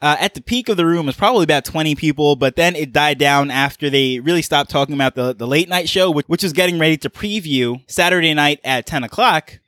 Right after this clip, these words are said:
And we were just shooting the breeze, talking about N F T projects and what have you. But the thing that came up is, uh, one of the guys that was speaking, uh, sparked the conversation about basically,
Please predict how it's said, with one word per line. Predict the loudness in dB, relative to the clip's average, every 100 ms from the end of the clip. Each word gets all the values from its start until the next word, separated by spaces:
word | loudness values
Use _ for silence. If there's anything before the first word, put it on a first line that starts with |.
| _
And | -2 0
we |
were | 0
just | -2 -4
shooting | -4 -2 -2
the |
breeze, | 0 0 0
talking | 0 -2 -2
about | -2 0 0
N | 0
F | 0
T | -4 -8
projects | -2 0 2 0 -2 -2
and | -8
what | -4
have | 0 0
you. | 0 -4 -6 -10 -2
But | -2 -2
the | -8
thing | -4 -2 0
that | 0 -4
came | -4 -6 -6
up | 0 -2 0
is, | 0 0 -2 -10 -4
uh, | 2 2
one | 2 0 0
of | 0
the |
guys | 0 2 4 2 -2 -2
that | 0 0
was | 0 -2 -4 -12
speaking, | -12 -6 -4 -2 -2 -2 -2 -6 -16 -20 -8
uh, | 0 4 4 2
sparked | -2 0 0 0
the | -4
conversation | -4 -4 -2 -2 -2 -2
about | 0 2 2
basically, | -2 -4 -4 -2 -2